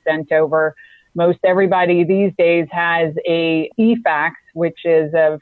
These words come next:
fax that actually goes over the internet. So it's easily accessible by the bad guys. Most, uh, companies,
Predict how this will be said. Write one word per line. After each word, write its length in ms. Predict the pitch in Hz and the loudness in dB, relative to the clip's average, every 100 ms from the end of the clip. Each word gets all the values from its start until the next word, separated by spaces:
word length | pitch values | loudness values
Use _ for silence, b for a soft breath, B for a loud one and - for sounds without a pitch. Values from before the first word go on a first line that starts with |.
| - | -4
fax 260 | 180 180 - _ - | -2 -4 -10 _ -4
that 240 | 170 139 - - | -2 0 -4 -6
actually 260 | 175 - 185 | -6 -2 0
goes 220 | 175 180 | 2 2
over 220 | 175 165 | 2 0
the 100 | 160 | -2
internet. 440 | 165 170 165 156 151 B B B B _ | -2 -2 0 0 -2 B B B B _
So 160 | 175 175 | 2 2
it's 240 | 185 165 - | 2 -2 -2
easily 480 | 202 185 185 180 170 | -2 2 2 4 2
accessible 640 | 151 - 170 - 156 151 | 0 -2 -2 -2 0 0
by 220 | 147 147 | 0 0
the 100 | 147 | 0
bad 320 | 147 151 151 143 | 0 0 0 -2
guys. 360 | 139 131 147 143 | -2 -2 -4 -6
Most, 320 | 170 170 175 - 175 | -2 0 -2 -4 0
uh, 200 | 156 151 - | 2 0 -2
companies, 600 | 190 180 165 156 156 | -4 -4 -4 -2 -4